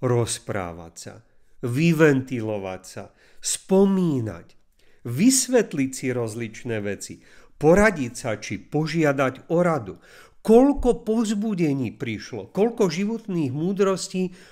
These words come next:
bolo pri ľudských stretnutiach odovzdané.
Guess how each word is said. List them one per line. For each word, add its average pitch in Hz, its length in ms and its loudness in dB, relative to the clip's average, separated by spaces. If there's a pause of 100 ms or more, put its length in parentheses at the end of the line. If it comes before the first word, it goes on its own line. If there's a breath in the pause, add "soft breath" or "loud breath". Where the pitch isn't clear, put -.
(140 loud breath)
bolo 185 840 2
pri 110 180 0
ľudských 139 560 -4
stretnutiach 123 960 -6
odovzdané. 95 880 -6